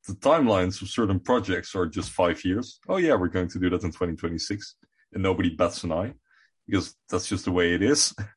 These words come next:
Uh, and we in crypto expect everything tomorrow. That's just not how reality works.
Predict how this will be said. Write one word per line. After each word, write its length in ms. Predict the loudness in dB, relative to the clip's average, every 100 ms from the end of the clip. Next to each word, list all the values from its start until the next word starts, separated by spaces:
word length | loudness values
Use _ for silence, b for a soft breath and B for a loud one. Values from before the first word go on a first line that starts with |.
| _ B B _
Uh, 160 | 0 2
and 140 | 4 6
we 220 | 6 6
in 80 | 2
crypto 340 | 0 2 2
expect 380 | 2 -2 -4 -4
everything 320 | -4 -2 -2 -2
tomorrow. 480 | 0 0 0 -2 -6 _ _ _
That's 220 | -8 -6 -4
just 200 | -4 0
not 200 | -2 0
how 140 | 0
reality 440 | 2 2 0 -4
works. 440 | -6 -4 -6 -10